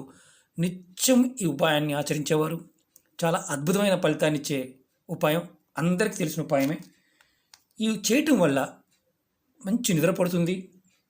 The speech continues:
శరీరం పటత్వం, అంటే, మన శరీరం కూడా బలంగా అవుతుంది. ఇది మన పెద్దలు చెప్పిన మాట, అలాగే శాస్త్రం చెప్పిన మాట. ఎలా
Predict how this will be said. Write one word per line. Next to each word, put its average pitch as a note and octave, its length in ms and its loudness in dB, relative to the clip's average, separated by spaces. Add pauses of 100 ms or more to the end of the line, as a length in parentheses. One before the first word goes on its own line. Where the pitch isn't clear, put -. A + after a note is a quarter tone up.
(140)
శరీరం E3+ 420 0 (540)
పటత్వం, F#3 520 -2
అంటే, D#3 220 2
మన C#3 200 -2
శరీరం F#3+ 400 0
కూడా E3+ 120 2
బలంగా D#3 360 2
అవుతుంది. D3+ 380 0 (580)
ఇది D#3 200 2 (320)
మన D3+ 120 0
పెద్దలు D3 320 0
చెప్పిన E3 300 -2
మాట, D#3 280 -2
అలాగే D3 460 -2
శాస్త్రం D3+ 360 -2
చెప్పిన C#3 240 -8
మాట. B2+ 200 -8 (880)
ఎలా E3+ 180 2